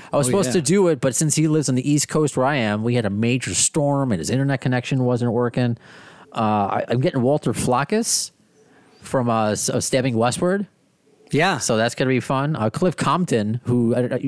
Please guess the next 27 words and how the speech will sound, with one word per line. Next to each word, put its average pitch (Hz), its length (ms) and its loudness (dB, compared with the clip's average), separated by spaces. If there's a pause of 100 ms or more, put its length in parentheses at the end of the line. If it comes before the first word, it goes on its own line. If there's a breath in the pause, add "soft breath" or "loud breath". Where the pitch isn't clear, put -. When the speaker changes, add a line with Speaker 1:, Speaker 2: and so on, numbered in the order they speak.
Speaker 1:
don't 139 180 0
know 139 60 0
if 120 80 -2
you're 123 120 2
a 117 40 2
wrestling 139 180 2 (100)
Speaker 2:
Yeah, 131 60 0
it's - 40 0
funny. 202 220 2
I, 170 100 2
I 160 260 0
work 175 320 0
with, 156 260 -2
uh, 143 180 2
Andy 147 300 2
Kubashevsky, 135 720 0
the, 123 340 -2 (120)
they're, 123 360 0 (340 loud breath)
like, 127 160 -2
the 131 100 0
drummer 139 400 2
and 123 100 2
songwriter 127 640 0
from 110 500 0 (460 loud breath)
Stabbing 120 380 0
Westward. 117 400 0
Speaker 1:
Okay. 233 200 0